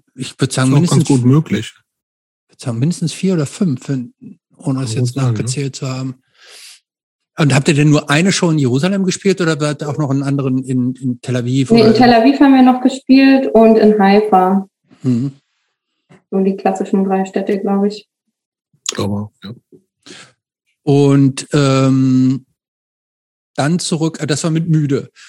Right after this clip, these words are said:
Speaker 3: Genau.
Speaker 1: Dann zurück in Hamburg.
Speaker 2: Das ist eigentlich ein geiler Bandname, finde ich.
Speaker 1: Müde?
Speaker 2: Ja, finde ich gut.
Speaker 1: <laughs>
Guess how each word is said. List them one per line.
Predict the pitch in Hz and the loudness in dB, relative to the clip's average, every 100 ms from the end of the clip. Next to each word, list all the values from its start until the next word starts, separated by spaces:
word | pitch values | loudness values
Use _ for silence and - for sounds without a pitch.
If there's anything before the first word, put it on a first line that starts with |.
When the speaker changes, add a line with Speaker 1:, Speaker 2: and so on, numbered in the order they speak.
| - | -2
Speaker 3:
Genau. | 214 214 202 | 2 4 2
Speaker 1:
Dann | 151 170 _ - | 0 -4 _ -4
zurück | - 156 165 | 2 2 2
in | 143 123 | -2 2
Hamburg. | 156 185 220 226 - - _ _ _ _ _ _ _ | 2 4 2 0 -12 -20 _ _ _ _ _ _ _
Speaker 2:
Das | - _ _ - - - - - | -20 _ _ -20 -20 -20 -20 -12
ist | - | -6
eigentlich | - - | -6 -4
ein | |
geiler | 165 165 120 | -2 -2 -2
Bandname, | 117 110 117 127 104 98 | 0 2 2 2 0 -2
finde | - 110 107 | -4 -4 -4
ich. | - _ _ | -8 _ _
Speaker 1:
Müde? | - 127 156 190 269 214 247 - | -10 -4 -2 0 -2 -2 -4 -4
Speaker 2:
Ja, | - 113 | -2 0
finde | - 110 | 2 0
ich | - | 0
gut. | 113 117 - _ _ _ | 0 0 -4 _ _ _
Speaker 1:
<laughs> | 214 | -4